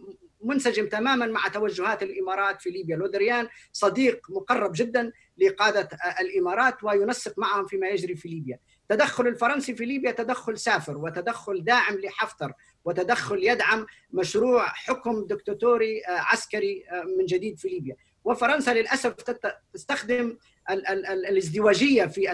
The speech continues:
العلاقات الخارجية وفي المقاييس، فهي تدعم حفتر من جهة وتعترف بحكومة الوفاق الوطني كحكومة شرعية من جهة. هذه الازدواجية، استراتيجية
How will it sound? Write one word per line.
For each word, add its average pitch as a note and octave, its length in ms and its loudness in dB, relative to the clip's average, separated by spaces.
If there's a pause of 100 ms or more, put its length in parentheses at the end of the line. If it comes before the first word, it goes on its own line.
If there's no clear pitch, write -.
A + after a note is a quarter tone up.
العلاقات E3+ 440 -2
الخارجية F3+ 480 -2
وفي F#3+ 340 -4
المقاييس، F3 580 -2
فهي A3 340 4 (280)
تدعم A3 300 4
حفتر A#3+ 340 0
من G#3 140 -2
جهة B3+ 340 4
وتعترف G#3 560 0
بحكومة A3 760 -6
الوفاق G3 400 2
الوطني G#3 360 0
كحكومة F#3 460 -6
شرعية F#3 460 -2 (180)
من F#3+ 100 4
جهة. F3 280 4 (200)
هذه C#4+ 200 6
الازدواجية، A3+ 800 2
استراتيجية A3 500 -4